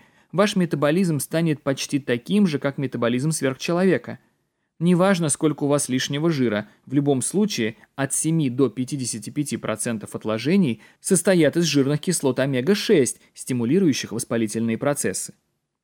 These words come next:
Имеет значение лишь количество каждого типа жиров, попадающих в организм.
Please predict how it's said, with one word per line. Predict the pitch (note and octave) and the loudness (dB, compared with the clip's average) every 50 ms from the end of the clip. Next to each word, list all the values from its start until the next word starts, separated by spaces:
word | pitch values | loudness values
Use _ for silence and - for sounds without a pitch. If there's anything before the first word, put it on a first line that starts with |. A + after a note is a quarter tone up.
| _ _ | _ _
Имеет | E3+ F3 F#3 F#3 F#3 E3 D3+ | 2 2 4 4 4 2 2
значение | F3 F3 E3+ - A#3+ A#3+ G#3+ F#3 E3+ | 0 0 0 0 0 2 2 4 4
лишь | E3+ E3+ - - | 4 2 2 0
количество | - E3+ D#3+ E3 E3 E3 E3 D3 - - C3+ C3+ | 0 0 2 2 2 2 0 -4 -4 -2 -4 -4
каждого | C3 - D#3 D3 C#3+ C3+ C3+ C#3+ C#3+ C#3+ | -2 0 0 0 0 0 0 0 0 0
типа | C#3 C3 B2+ B2 C3+ | 0 -2 -4 -2 -4
жиров, | B2 A#2 B2+ A#2 B2+ D#3 D#3+ - - - _ _ | -4 -2 -2 0 2 2 0 -2 -6 -18 _ _
попадающих | - - D#3+ D#3 C#3+ C3+ B2+ B2 - - A#2 - | -6 -2 0 0 2 2 2 0 0 -4 -6 -4
в | C3 | -4
организм. | B2 A#2+ C3+ C#3 C#3 B2+ G#2 G2+ G2+ G2+ - | -2 -2 -2 -2 -2 -2 -4 -4 -6 -12 -16